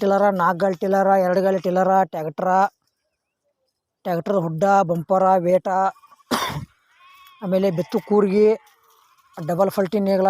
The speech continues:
ಸಿಂಗಲ್ ಫಲ್ಟಿ ನೇಗ್ಲ, ಹಾರ್ವೆಸ್ಟರ, ರಂಟಿ, ಕುಂಟಿ ಇಂಥವ ಕೊಡೋದು ಅಂದ್ರೆ ನಮ್ಮ WhatsApp ನಂಬರ್ ಕೌತ್ರ ಫೋಟೋ ಮಾಹಿತಿ ಕಳಿಸ್ಕೊಡ್ರಿ. ಇದೇ ಥರ ವಾಯ್ಸು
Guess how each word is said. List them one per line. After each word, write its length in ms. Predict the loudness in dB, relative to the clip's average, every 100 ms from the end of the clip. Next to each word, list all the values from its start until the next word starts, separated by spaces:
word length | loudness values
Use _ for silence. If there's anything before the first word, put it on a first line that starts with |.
| 0
ಸಿಂಗಲ್ 240 | -2 -2 -2
ಫಲ್ಟಿ 200 | -2 -2 0
ನೇಗ್ಲ, 220 | 0 2 2 0 -4 _ _ _ _ -8
ಹಾರ್ವೆಸ್ಟರ, 520 | -4 0 0 0 0 2 2 2
ರಂಟಿ, 280 | -2 -2 -4 -4
ಕುಂಟಿ 320 | -8 -2 0 0 -2 _ _ _ _ _ _ _ _ _ _ _ -16
ಇಂಥವ 260 | -6 -2 2 2 0
ಕೊಡೋದು 340 | 0 0 2 0
ಅಂದ್ರೆ 160 | 2 2 0
ನಮ್ಮ 120 | 0 2
WhatsApp 300 | 2 -2 -2 -2
ನಂಬರ್ 220 | 0 0 0
ಕೌತ್ರ 220 | -2 -4 -4
ಫೋಟೋ 240 | -4 0 2 2
ಮಾಹಿತಿ 340 | 0 -2 0 0 0 -4 -16 -14 -12 -10 -10 -10 -14 -16 -18 -18 -18 -8
ಕಳಿಸ್ಕೊಡ್ರಿ. 640 | -2 -2 -2 -2 0 2 2 0 -10 -18 -20 -20 -20 -20 _ _
ಇದೇ 120 | -6 -2
ಥರ 80 | 2 2
ವಾಯ್ಸು 320 | 2 0 -2